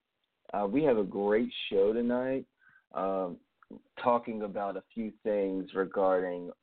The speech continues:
our words and how they should be seasoned with salt to the people that aren't in the faith. Um,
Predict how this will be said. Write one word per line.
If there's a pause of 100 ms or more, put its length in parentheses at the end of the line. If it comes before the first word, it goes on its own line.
our
words
and
how
they
should
be
seasoned
with (140)
salt (440)
to
the
people
that
aren't
in
the (120)
faith. (840)
Um,